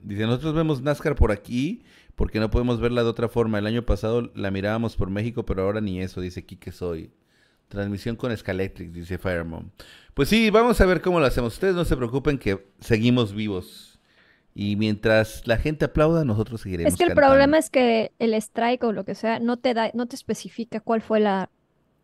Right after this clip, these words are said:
Speaker 2: eh, es-, o sea, de todo lo que hicimos, no sabemos específicamente qué fue lo que nos
Speaker 1: Sí, no, ya cuando
Speaker 2: ocasionó el strike.
Speaker 1: Ujú.
Speaker 2: O sea, como que si hubiéramos sabido, fue la cámara de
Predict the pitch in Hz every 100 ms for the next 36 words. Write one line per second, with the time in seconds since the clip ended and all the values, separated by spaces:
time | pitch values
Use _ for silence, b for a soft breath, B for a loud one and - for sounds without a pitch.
0 | - 311 202 185 - - - _ - _
1 | _ _ _ 220 254 233 220 269 269 294
2 | 262 226 214 - 233 254 339 262 254 247
3 | 240 233 214 - 208 220 220 208 208 208
4 | - 226 220 226 208 208 202 190 139 139
5 | 151 165 - 180 156 220 208 214 - 240
6 | 214 - b b 208 214 208 233 233 214
7 | - 214 214 240 269 269 247 220 220 -
8 | 262 262 240 220 - _ 240 240 247 240
9 | 226 214 208 190 190